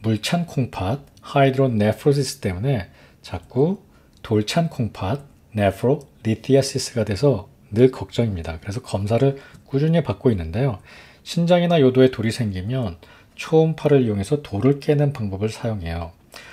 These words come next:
강하지 않은 초음파를 여러 방향에서 동시에 쏘면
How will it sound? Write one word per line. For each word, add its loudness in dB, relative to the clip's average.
강하지 4
않은 2
초음파를 2
여러 0
방향에서 2
동시에 0
쏘면 0